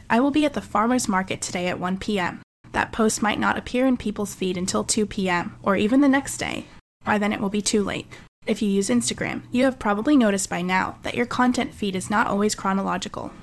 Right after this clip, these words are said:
You might see something posted five days ago at the top of your feed,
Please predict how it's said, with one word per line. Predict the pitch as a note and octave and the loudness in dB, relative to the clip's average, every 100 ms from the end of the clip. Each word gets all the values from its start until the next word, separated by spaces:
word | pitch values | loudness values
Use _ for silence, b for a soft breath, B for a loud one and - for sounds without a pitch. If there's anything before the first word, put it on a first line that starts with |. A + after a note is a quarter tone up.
| - | -2
You | A3 | 2
might | G#3 - | 2 0
see | - B3 | -2 -2
something | G#3+ G3 G3 | -2 -2 -4
posted | F#3+ A#3 B3 A#3 - | 0 2 2 -2 0
five | G3+ B3 B3+ | 2 4 4
days | G3+ G3+ | 2 2
ago | G#3+ F#3 - | 0 -2 -4
at | |
the | - | -6
top | - F#3+ - | -4 -4 -2
of | G#3 | -2
your | G3 | -4
feed, | F#3+ - - - | -4 -6 -8 -10